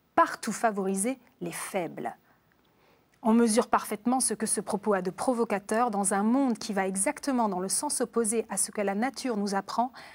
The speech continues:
à savoir que les petits ne sont pas les plus faibles, qu'ils peuvent traverser sans dommage les temps difficiles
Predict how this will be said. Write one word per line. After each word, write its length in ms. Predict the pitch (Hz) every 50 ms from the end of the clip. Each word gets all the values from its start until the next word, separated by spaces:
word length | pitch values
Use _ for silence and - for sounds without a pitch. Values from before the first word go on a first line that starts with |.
| - - -
à 80 | - 226
savoir 380 | 208 - 262 240 220 226 196 -
que 100 | - 220
les 140 | 226 240 311
petits 380 | 311 - 277 - - - - 220
ne 120 | 190 180
sont 180 | 175 - - 180
pas 200 | 160 - 302 339
les 120 | 320 285
plus 180 | - - - 196
faibles, 400 | - - - 180 190 202 247 - - - - - - - _
qu'ils 160 | - - 247 220
peuvent 260 | - 285 247 208 -
traverser 500 | - - - 302 285 285 277 - - 240 202
sans 240 | - - - 311
dommage 400 | 294 277 269 254 285 294 302 247
les 100 | 220 196
temps 180 | 190 - 302 320
difficiles 600 | 277 254 226 - - 196 - - - 233 247 269